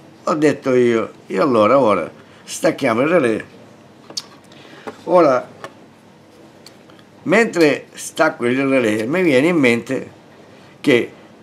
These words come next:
tempo fa, tempo fa, cosa avevo fatto io? Avevo scambiato questi due relè, li avevo, erano quelli della scheda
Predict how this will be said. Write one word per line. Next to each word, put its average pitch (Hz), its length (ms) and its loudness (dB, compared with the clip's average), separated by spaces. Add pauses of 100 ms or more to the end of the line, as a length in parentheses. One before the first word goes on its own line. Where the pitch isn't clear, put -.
(440)
tempo 180 420 2
fa, 107 560 2 (280)
tempo 160 420 0
fa, 87 360 2
cosa 160 260 2
avevo 175 280 4
fatto 120 400 0
io? 101 300 0
Avevo 151 260 4
scambiato 151 480 2
questi 131 300 0
due 165 120 2
relè, 117 360 0 (320)
li 147 160 2
avevo, 156 680 4
erano 120 420 2
quelli 120 340 0
della 120 200 0
scheda 123 400 0